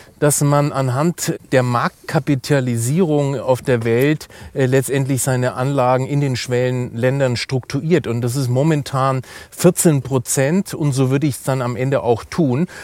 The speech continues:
Man muss aber immer dran denken, das verändert sich ja. Die Schwellenländer bekommen ja ein höheres Gewicht und deshalb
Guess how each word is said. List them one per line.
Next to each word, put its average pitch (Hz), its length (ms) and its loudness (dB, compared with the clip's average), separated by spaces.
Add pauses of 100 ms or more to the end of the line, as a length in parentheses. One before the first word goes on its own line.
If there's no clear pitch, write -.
(160)
Man 123 100 0
muss 175 200 6
aber 170 200 6
immer 170 260 4
dran 131 280 0
denken, 151 640 2
das 135 180 -2
verändert 196 440 2
sich 123 220 -2
ja. 117 100 0
Die 123 140 -2
Schwellenländer 143 920 2
bekommen 143 380 -2
ja 143 140 0
ein 127 120 0
höheres 127 460 0
Gewicht 131 480 -2 (300)
und 127 160 -2
deshalb 139 480 2